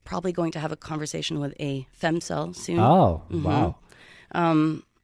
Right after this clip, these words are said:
Speaker 1: that's a female incel. And most, most of them, most of the incels don't think that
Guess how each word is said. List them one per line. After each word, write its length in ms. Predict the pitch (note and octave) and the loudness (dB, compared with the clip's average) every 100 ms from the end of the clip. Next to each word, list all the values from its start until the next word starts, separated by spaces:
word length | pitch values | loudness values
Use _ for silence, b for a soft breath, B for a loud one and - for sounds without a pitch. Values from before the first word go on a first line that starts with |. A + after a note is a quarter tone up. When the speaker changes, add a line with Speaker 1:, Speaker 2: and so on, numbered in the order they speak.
| _ _ | _ _
Speaker 1:
that's 220 | - D3 D#3 | -14 -10 -10
a 80 | |
female 540 | D3 E3+ D#3 C#3+ C#3+ F3 | -6 0 2 2 0 -4
incel. 520 | D#3 C#3+ - C3+ C#3+ b b b b - | -6 -6 -2 -2 -4 b b b b -4
And 420 | E3+ E3+ E3+ E3+ - | 0 4 4 2 -2
most, 520 | G3 F#3 G3 - - - - - | 2 2 2 -4 -8 -14 -14 -6
most 260 | G3+ G3 F#3 | -4 -4 -4
of 80 | |
them, 180 | D#3+ D#3 | -2 0
most 220 | D#3+ E3 | 0 0
of 60 | E3 | -4
the 100 | D#3 | -6
incels 440 | D#3 D3 C#3+ C#3+ | -4 -4 -4 -4
don't 220 | - D#3 - | -2 -4 -4
think 220 | D3 - | -8 -8
that 120 | D3+ | -10